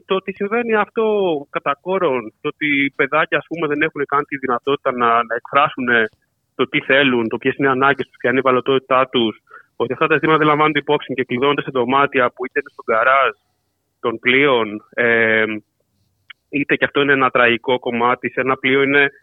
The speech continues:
σε ένα σημείο από το οποίο περνάνε όλοι οι επιβάτες, ε, ένα πολύ ευχάριστο σημείο του πλοίου, ε, που απ' έξω έχει φωτογραφίες από καλοκαιρινούς προορισμούς, ξέρετε, με,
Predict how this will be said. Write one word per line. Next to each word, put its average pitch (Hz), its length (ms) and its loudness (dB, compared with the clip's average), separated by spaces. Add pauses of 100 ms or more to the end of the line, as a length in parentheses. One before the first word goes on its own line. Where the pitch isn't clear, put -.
(600)
σε - 80 0
ένα 131 120 0
σημείο 135 220 -2
από 143 80 -4
το 147 60 -4
οποίο 143 180 -2
περνάνε 143 320 0
όλοι 160 240 4
οι - 20 4
επιβάτες, 117 760 -2 (200)
ε, 117 420 2
ένα 131 160 0
πολύ 143 460 2 (800)
ευχάριστο 127 580 -2
σημείο 120 280 -4
του 117 120 -10
πλοίου, 117 380 0 (300)
ε, 117 480 4
που 127 120 -2
απ' 123 120 -4
έξω 139 200 0
έχει 135 100 0
φωτογραφίες 127 580 -2
από 120 600 -2
καλοκαιρινούς 120 580 -2
προορισμούς, 127 920 0 (500)
ξέρετε, 131 340 2
με, 117 520 2